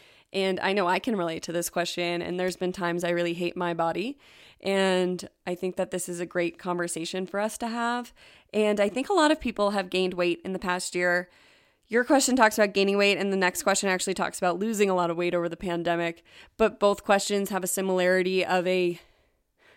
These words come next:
unhealthy relationship with our bodies, and what I mean by unhealthy is a unloving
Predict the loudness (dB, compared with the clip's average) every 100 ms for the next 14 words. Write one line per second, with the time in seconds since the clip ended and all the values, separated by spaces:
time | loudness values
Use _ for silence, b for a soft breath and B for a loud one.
0 | b -4 -2 -2 -2 -2 -2 -2 -4 -4
1 | -4 -4 -6 -6 -4 -2 0 -2 -2 -2
2 | -2 0 4 4 4 4 2 2 -4 -4
3 | -4 -4 -4 -4 -6 B B B 0 2
4 | 2 0 -6 _ _ 2 2 2 2 4
5 | 6 6 4 0 -4